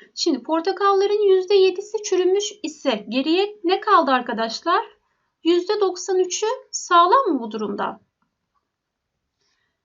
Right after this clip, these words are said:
Doksan üç bölü yüz ile çarparsam portakal miktarını, o da ne gelir? Bakın bu sıfır, bu sıfır gitti.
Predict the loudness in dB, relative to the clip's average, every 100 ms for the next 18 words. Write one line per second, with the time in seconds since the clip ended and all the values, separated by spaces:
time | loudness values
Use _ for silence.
0 | _ 0 0 0 -2 -2 -4 -4 -2 -2
1 | -2 -2 -2 0 0 0 0 0 -4 -6
2 | -4 -4 -4 -6 -6 -6 -10 -6 -4 -2
3 | -4 -4 -2 -2 -8 _ -16 -16 -20 _
4 | _ _ _ -6 -2 0 2 0 -2 -6
5 | -6 -2 2 2 2 0 -2 -6 -16 _
6 | _ -12 -10 -8 -8 -6 -6 -4 -4 -4
7 | -8 -6 -6 -4 -6 -6 -6 -6 -6